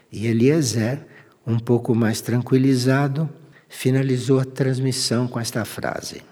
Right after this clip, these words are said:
"Fraternalmente, agradeço muito sua colaboração.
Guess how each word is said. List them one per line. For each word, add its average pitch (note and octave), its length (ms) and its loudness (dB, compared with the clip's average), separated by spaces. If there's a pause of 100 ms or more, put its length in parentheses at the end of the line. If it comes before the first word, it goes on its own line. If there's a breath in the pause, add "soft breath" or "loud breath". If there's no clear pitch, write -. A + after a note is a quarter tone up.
(920 soft breath)
"Fraternalmente, C3 1500 0 (300 soft breath)
agradeço B2 800 0
muito C3+ 580 2
sua B2 280 -2
colaboração. G2+ 960 -4